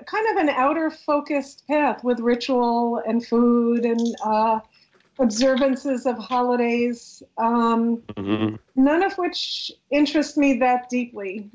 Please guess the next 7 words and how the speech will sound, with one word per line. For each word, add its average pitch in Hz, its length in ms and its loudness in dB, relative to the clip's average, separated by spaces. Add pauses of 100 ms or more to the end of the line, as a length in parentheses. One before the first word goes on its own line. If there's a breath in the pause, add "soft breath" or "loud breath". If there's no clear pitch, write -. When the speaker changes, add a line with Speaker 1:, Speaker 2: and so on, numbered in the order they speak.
(120)
Speaker 1:
Um, 220 460 0
I'm 240 240 4
more 254 280 4
interested 254 540 -2
in 233 120 0
direct 233 520 -2
contact. 226 720 -4